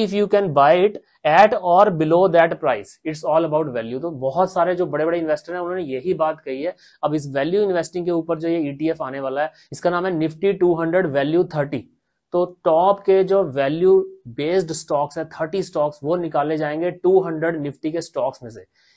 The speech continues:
इसका मतलब आप ये कह लो कि क्रीम क्रीम निकाली जाएगी और ये जो स्टॉक्स हैं इनमें अगर हम पैसा लगाते हैं तो हम उन स्टॉक्स पे actually पैसा लगा रहे हैं जिनका आज प्राइस बहुत कम है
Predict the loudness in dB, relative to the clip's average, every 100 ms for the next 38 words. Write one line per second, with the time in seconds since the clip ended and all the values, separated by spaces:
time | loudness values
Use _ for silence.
0 | -10 -8 0 0 0 0 0 2 0 -2
1 | -2 0 -2 0 0 0 -2 -2 -2 -2
2 | -4 -4 -4 -4 -4 -4 -6 _ _ -2
3 | -2 -2 -4 0 -2 -2 -2 -2 -2 -8
4 | -8 -8 -4 -4 -2 -4 -6 -8 -8 -8
5 | -6 -8 -8 -8 -8 -8 _ -10 -10 -6
6 | -8 -6 -8 -8 -4 -4 -4 -8 -8 -6
7 | -6 -6 -6 -6 -6 -6 -8 -12 -14 -14
8 | -6 -6 -4 -6 -8 -10 -10 -10 -12 -16
9 | -8 -8 -6 -10 -8 -10